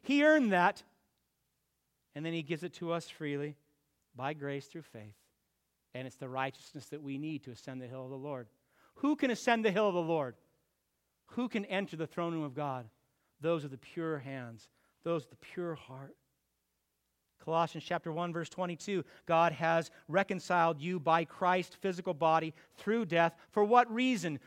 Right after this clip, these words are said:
"To present you holy in his sight." Why? You can't be presented without you being holy. And then he said, "Without blemish and free from accusation."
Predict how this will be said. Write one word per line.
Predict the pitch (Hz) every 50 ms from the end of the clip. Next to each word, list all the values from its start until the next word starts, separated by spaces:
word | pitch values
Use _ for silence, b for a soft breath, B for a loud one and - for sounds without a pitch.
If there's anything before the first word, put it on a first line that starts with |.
| B B -
"To | - 226
present | 180 220 233 190 - 233 247 247 233 -
you | 240 240 226
holy | 196 - 233 254 262 262 240 233 233 226 208 B B B
in | 214 202
his | 196 220 214
sight." | - - - 262 247 233 202 233 B B -
Why? | 226 254 254 262 - B B B
You | 240 -
can't | - - 269 269 254 247
be | 254 233
presented | - 233 214 170 254 269 277 - - 240 202 - _
without | - 220 226 262 254 254 254
you | 254 233
being | 202 254 262 247
holy. | 202 247 285 320 302 220 170 135 110 - _ _ _ _ _ _ _ _ _ _ - - _ _ _ _ _ _ _ _
And | 143 139 151
then | 170 175 180
he | 170
said, | - - 160 147
"Without | 147 151 - 180 190 202 185
blemish | 147 156 151 143 139 131 - - - - - b b b b b -
and | 156 160 156
free | - - - 202 208 208 190
from | - 175 170
accusation." | 160 160 151 - 151 131 143 135 123 117 - - 147 151 156